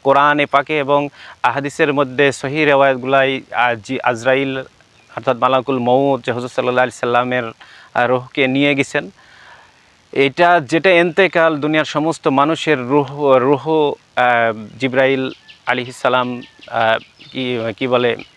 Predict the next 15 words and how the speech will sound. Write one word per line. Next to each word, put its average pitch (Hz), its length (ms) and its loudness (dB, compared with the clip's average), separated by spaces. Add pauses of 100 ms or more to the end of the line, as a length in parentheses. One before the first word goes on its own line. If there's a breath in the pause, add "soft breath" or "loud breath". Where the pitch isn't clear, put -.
(140)
মানে 107 300 -4 (120)
মালাকুল 131 320 0
মউত 135 240 2
আজরাইল 131 440 0
উনি 131 280 -2
নিয়ে 143 280 2
যাবেন। 127 380 -2 (540 loud breath)
আর 117 240 -2
জিব্রাইল 135 340 0
আলাইহিস 147 180 0
সালাম 151 340 -2
দিয়ে 143 260 0
ঘটনাও 151 480 2
আছে 147 260 0
যে 127 560 -4